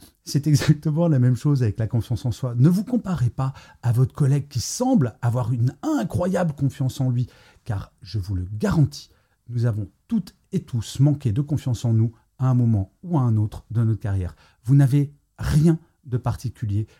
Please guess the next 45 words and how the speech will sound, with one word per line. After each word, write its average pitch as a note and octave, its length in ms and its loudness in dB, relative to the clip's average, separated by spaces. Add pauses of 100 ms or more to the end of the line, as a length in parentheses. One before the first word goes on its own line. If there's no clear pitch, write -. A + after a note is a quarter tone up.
(160)
vous A2+ 60 -14
n'avez A#2 400 -2
rien D3 340 4 (240)
de A2+ 80 -8
spécial G#2+ 540 -4
et B2 80 -2
ce - 120 -6
n'est A2 120 2
pas B2 180 -4
une G2+ 240 -2
faiblesse. G#2+ 640 -2 (300)
Il A2+ 120 -4
suffit C3 420 -4
juste G2+ 420 -6
de G2+ 260 -14 (380)
progresser. D#3+ 500 -6 (340)
La D#3 60 2
quatrième F#3 400 2
stratégie, C#3+ 560 2
c'est B2+ 220 -2
bien C3 220 4
entendu B2 380 0
votre A2+ 480 -2 (200)
posture. A2 580 -4 (240)
Je - 100 -6
ne C3 60 2
sais D3 120 -2
pas G#3+ 120 -4
si - 160 -4
vous B2+ 80 2
l'avez A#2+ 180 2
remarqué, A2 480 0
les A#2 160 2
gens D3+ 200 2
qui - 160 -4
manquent B2+ 180 2
de G2+ 100 0
confiance C#3+ 520 -4
en A#2 200 -6
eux G2+ 120 -8 (420)
vont D3 140 -2
souvent F#3+ 420 -4
regarder B2 520 0
leurs D3+ 200 0
pieds, A#2+ 320 -4